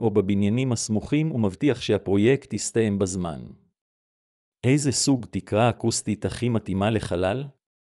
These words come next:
ישנם מספר סוגים של תקרות אקוסטיות לבחירה, כולל סיבים מינרליים, מתכת ועץ.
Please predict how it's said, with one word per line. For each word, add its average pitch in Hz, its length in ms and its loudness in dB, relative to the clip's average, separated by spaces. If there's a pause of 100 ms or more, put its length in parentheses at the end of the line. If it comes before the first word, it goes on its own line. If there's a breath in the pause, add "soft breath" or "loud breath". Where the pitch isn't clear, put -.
(580)
ישנם 143 440 2
מספר 117 420 2
סוגים 113 400 -2
של 98 160 -2
תקרות 120 420 0
אקוסטיות 123 580 0
לבחירה, 95 580 -2 (380)
כולל 117 320 2
סיבים 117 400 0
מינרליים, 101 680 2 (360)
מתכת - 560 0
ועץ. - 520 -6